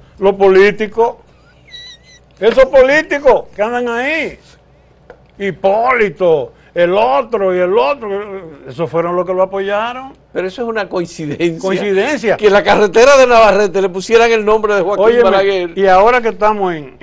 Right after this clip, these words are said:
Speaker 1: <laughs>
Speaker 2: Y hay una rotonda, o había,
Speaker 1: Sí.
Speaker 2: creo, que la cambiaron.
Speaker 1: No, ahí pusieron la vaina de, de, del viejo este. ¿Tú me entiendes? Entonces, ¿qué pasa con esa situación?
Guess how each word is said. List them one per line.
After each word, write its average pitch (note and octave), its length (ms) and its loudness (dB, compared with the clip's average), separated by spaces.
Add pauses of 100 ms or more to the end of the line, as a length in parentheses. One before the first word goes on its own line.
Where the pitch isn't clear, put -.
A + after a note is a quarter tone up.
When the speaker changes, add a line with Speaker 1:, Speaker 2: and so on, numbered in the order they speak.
Speaker 1:
<laughs> F3+ 260 -6
Speaker 2:
Y G3+ 140 2
hay A3+ 180 4
una A#3+ 180 0
rotonda, C4+ 840 2 (220)
o C#3+ 160 -2
había, E3+ 340 -2
Speaker 1:
Sí. C#3 80 -10
Speaker 2:
creo, F#3+ 380 -6
que C3+ 140 -18
la A#2 140 -12
cambiaron. D3+ 420 -4
Speaker 1:
No, F#3 40 2
ahí F#3+ 100 2
pusieron G#3 540 0
la D3+ 80 -4
vaina D3 280 -8
de, B2+ 160 -14
de, B2 160 -20
del B2+ 200 -18
viejo D3+ 380 -10
este. - 220 -18 (600)
¿Tú - 80 -18
me E3 120 -10
entiendes? G3+ 420 -6 (380)
Entonces, A3 360 -6 (300)
¿qué B3+ 200 0
pasa D3+ 540 -4 (340)
con E3 220 -10
esa F#3 180 -8
situación? D3+ 460 -12